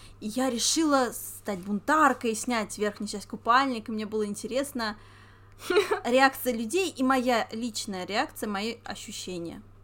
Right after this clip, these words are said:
Speaker 1: Ты знаешь, ничего не поменялось.
Speaker 2: Мгм.
Speaker 1: Во-первых, я не почувствовала стеснения, во-вторых, всем было реально пофигу.
Speaker 2: Мгм.
Speaker 1: Вот просто, как будто бы ничего не произошло. И, э, ничего особенного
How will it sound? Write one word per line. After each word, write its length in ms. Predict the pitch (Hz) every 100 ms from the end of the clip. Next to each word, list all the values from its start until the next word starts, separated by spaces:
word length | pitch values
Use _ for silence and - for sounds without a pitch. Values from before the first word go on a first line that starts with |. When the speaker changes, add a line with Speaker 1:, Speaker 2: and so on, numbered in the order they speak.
| -
Speaker 1:
Ты 80 | 214
знаешь, 340 | 277 403 403
ничего 340 | 285 302 294 285
не 100 | 226
поменялось. 720 | 190 185 220 311 214 214 -
Speaker 2:
Мгм. 440 | - 269 254 247 247
Speaker 1:
Во-первых, 420 | 233 226 339 -
я 60 | 254
не 120 | 247
почувствовала 520 | 233 233 277 - 233
стеснения, 520 | - 214 - 262 320
во-вторых, 400 | 202 - 214 220 - - -
всем 320 | - - 220
было 220 | 208 190 170
реально 300 | 185 185 170
пофигу. 540 | 208 214 240 185 208 -
Speaker 2:
Мгм. 240 | - 226 220
Speaker 1:
Вот 220 | 220 208
просто, 460 | 220 220 190 - 175
как 180 | - 196
будто 180 | 262 226
бы 60 | 233
ничего 180 | 214 233
не 60 |
произошло. 640 | 226 214 208 220 - 175 - - - - - - -
И, 340 | 214 220 214
э, 220 | 202 190 - - - - - - - -
ничего 360 | 214 233 - 302
особенного 600 | 285 - 226 214 185 180